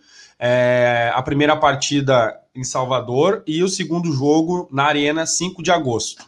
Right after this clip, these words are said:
né? Graças a Deus, lá pro final do mês de julho. Agora, Keck, a sequência, respondendo aí a,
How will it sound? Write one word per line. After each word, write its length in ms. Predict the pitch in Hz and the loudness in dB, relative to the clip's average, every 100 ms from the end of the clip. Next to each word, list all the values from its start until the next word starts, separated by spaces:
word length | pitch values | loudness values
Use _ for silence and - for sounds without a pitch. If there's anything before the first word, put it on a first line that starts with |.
| _ | _
né? 180 | 101 104 | -8 -6
Graças 480 | 107 123 151 185 170 | 0 2 2 0 0
a 80 | 170 | 0
Deus, 280 | 131 151 143 | 2 2 4
lá 160 | 147 | 0
pro 100 | 170 | 0
final 240 | 190 160 165 | 0 2 2
do 80 | |
mês 260 | 160 147 151 | 0 0 -2
de 120 | 165 | -4
julho. 280 | 139 117 95 _ - - - | -4 -4 -8 _ -20 -20 -6
Agora, 380 | 180 170 151 131 | -2 2 2 2
Keck, 400 | - 180 - 143 | 2 2 0 -2
a 80 | 156 | 0
sequência, 680 | - 180 - 185 240 - 113 | 0 0 2 2 2 0 -4
respondendo 500 | 123 147 143 185 196 | -4 -2 -2 2 2
aí 140 | 185 | 2
a, 120 | 190 | 0